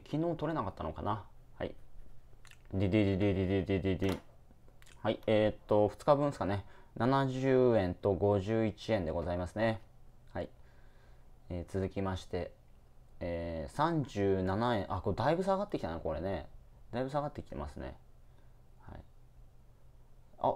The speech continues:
これちょっと上がりましたね。はい。まあ、ここの零点二円アカウントは、えーっと、昨日はですね、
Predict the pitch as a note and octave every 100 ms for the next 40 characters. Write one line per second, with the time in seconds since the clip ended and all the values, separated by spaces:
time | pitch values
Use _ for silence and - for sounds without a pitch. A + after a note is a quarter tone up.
0 | - G3 G3+ F#3+ F2+ G2+ A2 G#2+ - C#2
1 | C#2+ - - - - - D#2 - - -
2 | - - - - - - - - - -
3 | - E3 F3+ F3+ A3 A3+ A3 G#3 A#3+ A#3
4 | E3+ E3+ F3 F3 D#3+ F3+ E3 C3 A#2+ G2
5 | - - G2+ F#2 - - - E3+ F#3 G#3
6 | G3 C3 F#2 E2+ E2 E2+ D#2+